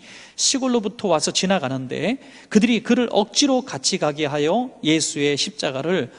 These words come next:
지우고. 여러분, 포악한 로마 군인들이 예수님 사정 봐줘서 "젊은이 일로 와, 십자가 좀 줘." 이렇게 하지 않았을 겁니다. 일어나라고 채찍으로 막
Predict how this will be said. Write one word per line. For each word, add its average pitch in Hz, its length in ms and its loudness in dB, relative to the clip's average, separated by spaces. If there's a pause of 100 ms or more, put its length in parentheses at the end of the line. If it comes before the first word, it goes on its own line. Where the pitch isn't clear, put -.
(140)
지우고. 135 920 0 (1200)
여러분, 151 240 -2
포악한 233 600 -2
로마 165 220 2
군인들이 160 640 -4 (280)
예수님 196 400 6
사정 202 340 2
봐줘서 151 760 -2 (280)
"젊은이 180 440 6
일로 165 260 0
와, 139 240 -2
십자가 165 380 0
좀 160 160 -6
줘." 135 160 -4 (180)
이렇게 208 420 2 (140)
하지 - 240 0
않았을 131 380 -4
겁니다. 127 360 -14 (1500)
일어나라고 196 760 8
채찍으로 247 580 -2
막 170 120 -10